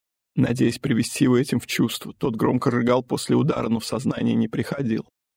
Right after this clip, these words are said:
«Для чего тебе, урод, ноги даны?» — исходил напрасной злобой Валера. «Будешь ты идти или нет? Не бей ты его, видишь, бесполезно, сами дотащим, раз взялись». «Бесят меня такие!» — хрипел на ходу Валера, придавленный тяжестью.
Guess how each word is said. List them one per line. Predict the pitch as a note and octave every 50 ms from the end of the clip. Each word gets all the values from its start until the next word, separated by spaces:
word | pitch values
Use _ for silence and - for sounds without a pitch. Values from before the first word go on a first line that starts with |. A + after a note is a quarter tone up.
| _ _ -
«Для | C#3+ B2 B2+
чего | - - C#3 C3+ C#3
тебе, | C3 - C3+ C3
урод, | C#3 C3+ C#3 B2+ B2+ C#3+ - B2 -
ноги | C#3 C#3 C#3+ C#3 -
даны?» — | C#3 B2+ C3+ C3+ C3+ C3 B2+ B2 A#2 A2 G2+ A2+
исходил | - - - - - A2+ A2+ B2
напрасной | A#2+ A#2 A#2 - - - D#3 B2+ - B2 A#2+
злобой | A2 G#2+ A#2+ A#2+ A#2 A2+ A2+
Валера. | A2 A#2 A#2 A#2+ B2+ C3 - - C#3 - - _ _ _ _ _ -
«Будешь | - A2 A#2+ C#3 C#3+ C#3+ C#3
ты | - - C#3 C3+
идти | B2+ - - C#3+
или | C#3+ C#3 C#3+
нет? | C#3 C#3 C#3 C#3 C3+ B2+ - - - _ _ _ _ _ _ _ _ _ _ -
Не | - A#2 B2+
бей | C3 B2 D#3 D3+
ты | C#3 - -
его, | B2+ C3 B2 B2 A2+
видишь, | A2+ C#3+ C#3+ C#3+ B2+ A#2+
бесполезно, | A2+ - - - C3+ A#2+ C3+ C3 B2 A#2 G#2+ A2+ A2+
сами | A2+ - - D#3 D3+ C#3+
дотащим, | C3+ D#3+ B2+ B2+ - C#3+ A#2+ - - - C#3+ A#2+
раз | A2+ A#2+ -
взялись». | G#2+ - - A#2+ A#2 A#2 A#2 A2+ - - - - _ _ _ _ _ _ _ -
«Бесят | - A2 G#2+ A2 C3 C3+ C#3 B2+ - C3+ -
меня | C3 B2+ B2+ B2
такие!» — | A#2+ - C3 B2 A#2 - - - B2 A#2+ A#2
хрипел | G#2 - - - B2 - - C3+
на | A#2+ A#2+
ходу | A2+ - A#2 A#2+ A#2+ -
Валера, | B2 B2+ A#2+ B2 B2+ B2 A#2+ -
придавленный | _ - - A#2+ A#2+ - - C3+ A#2 A#2 A#2 B2+ A#2+ A#2+
тяжестью. | - - - C3 A#2 - A2+ - - - - -